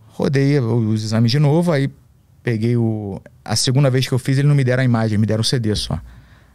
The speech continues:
eu levei lá no Ernesto, em Copacabana, no doutor Ernesto, Ernesto Succi. Aí ele botou. Aí eu tô vendo ele mexendo, daqui a pouco ele parou, olhou.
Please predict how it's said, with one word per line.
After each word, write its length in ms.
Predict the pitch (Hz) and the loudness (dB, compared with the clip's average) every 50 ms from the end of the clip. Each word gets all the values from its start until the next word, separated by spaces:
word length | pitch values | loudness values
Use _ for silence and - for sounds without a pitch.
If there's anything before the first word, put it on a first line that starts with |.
| _ - | _ -8
eu 80 | - | -4
levei 240 | 117 123 127 120 120 | -4 -2 -2 -4 -4
lá 100 | 127 123 | -4 -4
no 80 | 120 131 | -2 -2
Ernesto, 440 | 135 139 135 120 110 123 135 - 135 | -2 -2 -2 -2 -4 -6 -8 -8 -8
em 40 | |
Copacabana, 600 | 127 113 - - 123 - 117 101 110 117 120 127 | -10 -10 -10 -12 -12 -10 -10 -6 -4 -2 0 0
no 140 | 123 117 113 | 0 0 0
doutor 220 | 101 98 - 104 101 | -2 -2 -2 -2 0
Ernesto, 480 | 101 98 101 101 113 120 - - - - | 0 2 2 2 0 -2 -4 -6 -10 -8
Ernesto 320 | - 95 110 117 110 - - | -6 -4 -2 -2 -4 -4 -6
Succi. 440 | - - - - - - - - - _ _ _ _ _ _ _ - - | -6 -6 -6 -6 -6 -8 -8 -8 -12 _ _ _ _ _ _ _ -20 -12
Aí 80 | - 101 | -8 -6
ele 60 | 123 | -6
botou. 500 | 107 110 113 117 - - 104 117 135 131 - _ _ _ _ _ _ _ _ _ _ _ _ - - - _ _ _ _ _ - _ _ _ _ - - | -6 -6 -8 -8 -8 -6 -6 -6 -6 -6 -10 _ _ _ _ _ _ _ _ _ _ _ _ -20 -20 -20 _ _ _ _ _ -20 _ _ _ _ -12 -6
Aí 80 | - | -6
eu 40 | 123 | -2
tô 80 | - 127 | 0 0
vendo 120 | 131 139 | 2 2
ele 60 | 131 | 2
mexendo, 340 | 131 131 123 - - - 135 | 2 2 0 0 0 0 2
daqui 160 | 135 139 147 | 0 0 0
a 40 | 135 | -2
pouco 140 | 135 143 143 | -2 -2 -4
ele 60 | 135 | -6
parou, 340 | - 131 131 127 123 131 143 | -6 -6 -8 -6 -6 -6 -6
olhou. 280 | 139 127 127 147 156 | -6 -6 -8 -8 -10